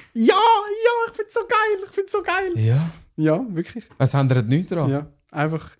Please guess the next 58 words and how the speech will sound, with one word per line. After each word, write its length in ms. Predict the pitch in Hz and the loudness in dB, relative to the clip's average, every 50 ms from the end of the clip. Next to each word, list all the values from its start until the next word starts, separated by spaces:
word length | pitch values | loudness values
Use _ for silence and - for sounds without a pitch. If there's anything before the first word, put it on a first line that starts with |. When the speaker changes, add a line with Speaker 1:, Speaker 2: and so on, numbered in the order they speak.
| _ _ _ - - - _ | _ _ _ -20 -20 -8 _
Speaker 1:
weil 240 | - 170 180 170 - - - - | 4 4 4 4 0 -6 -8 -6
ich, 180 | 185 170 - - | -4 -4 -4 -2
das 160 | - 180 170 | -4 -2 0
ist 260 | 208 196 - - - | 0 -2 -2 -2 2
das, 300 | - 185 190 - - - _ - | 2 2 2 2 -2 -10 _ -6
der 80 | 160 | -6
Punkt 340 | 143 - - 180 - 127 147 | 0 2 4 4 4 4 2
Speaker 2:
Ja. 80 | 151 165 | 2 2
Speaker 1:
an 40 | 156 | 0
der 100 | 160 151 | 0 0
Frage, 380 | - 147 147 143 131 123 135 | 0 0 0 0 0 0 -2
oder? 180 | 143 156 185 185 - - - - - - - - - | -2 -2 -2 -4 -8 -10 -18 -20 -20 -18 -14 -2 0
Weil, 320 | 160 160 151 151 156 - - - - - - | 2 2 2 0 -2 -2 -2 -2 -2 -4 -2
während 280 | 151 156 165 185 196 165 151 | 0 2 4 4 2 2 0
du 20 | |
die 80 | 143 - | -2 -2
Frage 400 | - 165 165 170 175 165 - 151 | 0 2 2 2 2 0 -2 0
liest, 400 | 156 185 185 - 160 160 - - | 0 0 0 -2 -4 -4 -4 -4
dann 80 | 143 | -4
checkst 320 | 135 - 160 170 - - - | -2 -2 -2 -2 -2 0 0
du 60 | 175 | 2
ja 140 | 165 147 143 | 4 4 4
eigentlich, 340 | 147 156 165 160 175 180 - - - _ _ _ _ _ _ _ _ _ _ _ _ | 2 2 0 0 -2 -4 -6 -10 -18 _ _ _ _ _ _ _ _ _ _ _ _
ja, 120 | 147 143 143 | 0 0 0
ich 120 | - - | 0 0
würd 140 | 143 135 139 | 0 0 2
voll 160 | - 160 156 | 2 2 4
alles 240 | 151 156 151 147 - | 4 2 2 2 0
machen, 420 | 151 156 170 - - 160 175 175 - - - - _ _ _ _ _ _ _ _ - | 0 0 0 0 -2 -2 -4 -6 -10 -14 -18 -20 _ _ _ _ _ _ _ _ -6
aber 220 | 143 139 147 147 | -2 0 0 0
ich 100 | 143 - | 2 2
mache 220 | - 165 170 185 185 | 2 2 2 2 0
ja 20 | 175 | 2
schon 140 | - 175 | 2 0
jetzt 140 | 175 175 - 147 | 0 2 2 2
alles 180 | 143 127 131 | 2 4 4
Speaker 2:
Ja, 160 | 135 143 165 | 4 4 2
ja, 140 | 175 175 151 | 2 2 2
Speaker 1:
und 100 | - 143 147 | 4 4 4
ich 60 | 147 | 4
Speaker 2:
voll. 120 | 170 175 143 - | 4 4 4 6
Speaker 1:
hab 140 | - 170 185 | 4 4 4
schon 60 | 208 190 | 4 2
das 80 | 175 - | 2 2
Mindset, 400 | 190 175 175 175 170 - 175 175 | 2 2 2 2 0 -2 -2 -2
dass 140 | 180 156 170 | -2 -2 0
ich 200 | 175 175 170 165 - - - - - - - - - - - - - | 0 0 0 -2 -4 -10 -20 -20 -20 -20 -12 -8 -6 -4 -2 -2 -2
quasi 260 | - - 160 160 160 | 0 2 2 2 0
Speaker 2:
Voll. 100 | - - 160 | 0 2 2
Speaker 1:
weiss, 180 | 156 156 156 - | 2 2 0 -4
es, 160 | 156 - - | -8 -10 -8
es 220 | - 160 147 - - | -8 -8 -6 -2 -2
wird 200 | 156 151 151 170 | -2 0 0 -2
aufgehen, 320 | 160 147 - - 151 143 | -2 -2 -2 -2 -2 -2
so, 200 | 143 - 139 123 120 | -2 -4 -4 -2 0
Speaker 2:
Ja, 160 | 107 110 110 | 2 4 4
Speaker 1:
oder? 100 | 110 - | 4 4
Speaker 2:
sowieso. 380 | 113 110 120 117 104 98 92 | 2 2 0 0 -2 -2 -4